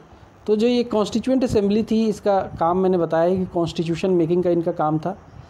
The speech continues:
So which party first mooted, या फिर सोचना जिसे कहते हैं mooted, the idea of constituent assembly to frame constitution for India? तो करेक्ट आंसर होगा कांग्रेस पार्टी in नाइनटीन थर्टी सिक्स, कांग्रेस पार्टी in नाइनटीन थर्टी सिक्स।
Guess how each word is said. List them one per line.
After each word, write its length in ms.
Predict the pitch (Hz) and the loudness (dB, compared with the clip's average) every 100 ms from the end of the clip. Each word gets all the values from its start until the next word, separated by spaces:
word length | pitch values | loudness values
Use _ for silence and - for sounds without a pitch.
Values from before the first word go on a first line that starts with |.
| - - - | -20 -20 -20
So 140 | - 220 | -2 2
which 220 | 247 262 - | 2 -2 0
party 540 | 180 170 208 170 147 - - - | 0 2 2 2 0 -6 -18 -4
first 300 | 196 214 - - 185 | -2 -2 -4 -6 -2
mooted, 560 | 196 226 190 175 151 - | 2 2 2 0 0 -2
या 140 | 156 147 | -2 -2
फिर 140 | 151 | -4
सोचना 460 | 143 160 160 160 175 | -4 -2 -2 0 0
जिसे 200 | 165 160 | 0 0
कहते 140 | 156 | 0
हैं 200 | 156 147 | 2 0
mooted, 260 | 143 170 185 - - - - - | 0 -2 -4 -16 -20 -20 -20 -4
the 60 | 185 | 0
idea 440 | 196 214 240 247 233 | 2 2 4 4 2
of 320 | - 180 160 180 | 2 0 0 -2
constituent 600 | 165 - 190 208 214 208 - | -4 -4 -2 0 0 -2 -4
assembly 440 | 170 175 170 180 185 | -2 0 2 0 0
to 160 | 196 196 | 0 0
frame 540 | 208 160 180 170 180 180 - - | -4 -6 0 2 2 -2 -12 -6
constitution 520 | 180 156 185 180 208 | -4 -4 -4 -2 -2
for 140 | 202 170 | 0 0
India? 340 | 143 139 151 240 - - - - | 2 2 0 -4 -18 -20 -20 -10
तो 60 | |
करेक्ट 260 | 185 208 202 | -2 0 0
आंसर 240 | 175 160 | -2 -2
होगा 140 | 147 165 | -2 -2
कांग्रेस 440 | 165 160 165 185 | 0 0 2 0
पार्टी 400 | - 143 139 170 - - | -2 -4 -2 -6 -6 -2
in 80 | 214 | 0
नाइनटीन 440 | 190 147 139 165 | 0 0 0 -2
थर्टी 200 | 160 131 | -2 -6
सिक्स, 260 | 127 - - | -6 -14 -6
कांग्रेस 360 | 170 165 180 | -2 0 -2
पार्टी 380 | - 143 139 175 - | -2 -4 -2 -6 -2
in 160 | 214 233 - - - - - | -2 -2 -6 -20 -20 -20 -4
नाइनटीन 360 | 165 160 147 143 | 0 2 0 0
थर्टी 200 | 139 120 | -2 -4
सिक्स। 320 | - - | -8 -14